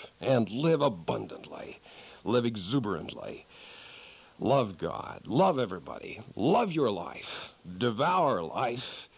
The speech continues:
And then go, "Mm," like that, because God created you for zest and for joy, to live abundantly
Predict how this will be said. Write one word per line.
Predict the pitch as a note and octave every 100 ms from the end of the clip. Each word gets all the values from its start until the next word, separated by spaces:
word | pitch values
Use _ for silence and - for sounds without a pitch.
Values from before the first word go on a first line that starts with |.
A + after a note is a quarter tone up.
| - - - - - - _
And | - D#2+ D2+
then | A#2+ D#3+ D#3+ E3 E3 D3 A2+ F#2+
go, | G#2+ G#2 G#2+
"Mm," | F2+ F#2+ G#2+ G2+ F2 - B1 - - - -
like | - - -
that, | G1+ G1+ - -
because | - D2 D2
God | D2+ A#2+ D3+ D#3+ C3+
created | - G2 - D#3+ F#3 D#3+
you | C#3+ D#3+
for | A#2 F#2+
zest | E2 A#2 F3 - - - - -
and | - A#2+
for | B2+
joy, | G#2 A#2 A2+ C#2+ A1 G#1+ G#2 _ -
to | D3
live | F3+ A3
abundantly | D3+ - F3+ F#3+ G#2+ D#2+ - -